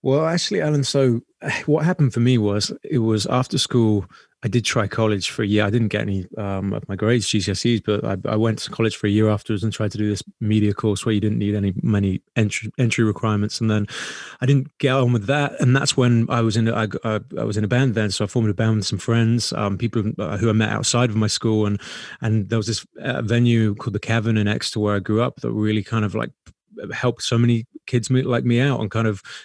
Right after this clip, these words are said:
got us on stage and w-, w-, helped put out our first E P. And anyway, my, my point being that the,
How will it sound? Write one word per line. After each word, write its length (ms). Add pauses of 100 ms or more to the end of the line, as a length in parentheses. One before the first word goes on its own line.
got 120
us 140
on 100
stage 480
and 280
w-, 180
w-, 200
helped 340
put 100
out 140
our 80
first 340
E 80
P. 420
And 160 (320)
anyway, 280
my, 140
my 180
point 200
being 220
that 160
the, 340